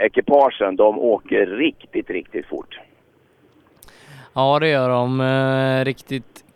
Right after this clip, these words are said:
Speaker 2: kul, eh, att ungdomarna kör så fort. Sen så har vi de här lite breddåkarna som, eh, kommer och, ja, de matchar inte riktigt den allra, allra eliten. Och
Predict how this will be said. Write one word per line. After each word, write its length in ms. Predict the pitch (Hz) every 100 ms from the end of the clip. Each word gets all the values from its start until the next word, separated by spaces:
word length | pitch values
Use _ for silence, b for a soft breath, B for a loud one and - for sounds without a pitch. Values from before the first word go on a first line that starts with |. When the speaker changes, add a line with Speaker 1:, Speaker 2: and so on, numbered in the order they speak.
| -
Speaker 2:
kul, 400 | - 135 131 127
eh, 840 | 127 123 127 123 123 127 123 127 127 - - -
att 260 | 147 - - - -
ungdomarna 520 | 196 180 170 185 190
kör 160 | 190 180
så 160 | 180
fort. 380 | 185 196 - - B B B
Sen 180 | - 160
så 100 | 156
har 180 | 165 151
vi 120 | 160
de 160 | 170 165
här 100 | 143
lite 200 | 131 139
breddåkarna 680 | 143 147 131 120 - 131 127
som, 280 | 131 127
eh, 360 | 127 127 127 123
kommer 380 | - 123 117 117
och, 180 | 117 110 b b b -
ja, 120 | 139
de 140 | 135
matchar 340 | 143 131 - 139
inte 160 | 127
riktigt 380 | 127 120 127 113
den 240 | 123 120 - _ -
allra, 460 | 139 131 113 117
allra 420 | 127 123 117 113
eliten. 520 | 113 110 107 - 110 110
Och 200 | 110